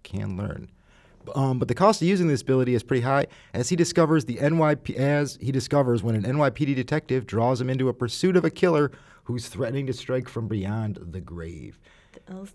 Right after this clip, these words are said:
Speaker 1: Got an
Speaker 2: those, darn those dead killers.
Speaker 1: Yeah, it's got, like, a nice little, um, do you remember that movie? Oh, God, that Denzel Washington movie was, like, jumping between,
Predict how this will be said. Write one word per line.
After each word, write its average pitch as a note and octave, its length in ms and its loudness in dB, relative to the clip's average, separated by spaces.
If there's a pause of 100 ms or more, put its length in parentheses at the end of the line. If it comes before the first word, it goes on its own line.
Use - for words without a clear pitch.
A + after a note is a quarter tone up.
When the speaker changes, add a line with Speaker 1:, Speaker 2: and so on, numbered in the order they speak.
Speaker 1:
Got - 140 -2
an E3+ 160 0
Speaker 2:
those, - 80 -12
darn A3 320 -8
those B3 260 -10
dead G3+ 460 -10
killers. G3 520 -8
Speaker 1:
Yeah, G3 240 4
it's - 180 -6
got, G3 180 4
like, F3+ 120 4
a C3+ 80 4
nice C#3+ 300 0
little, B2+ 340 2
um, G#2 480 -2 (140)
do - 80 -8
you - 20 0
remember D#3 200 4
that A#2+ 80 2
movie? B2 440 -4
Oh, - 200 -12
God, C2+ 260 -14
that C2 120 -12 (280)
Denzel A2+ 360 -2
Washington G2+ 380 0
movie G2 140 -2
was, F#2+ 140 -6
like, F2 140 -4
jumping G2 340 -4
between, F#2 480 -6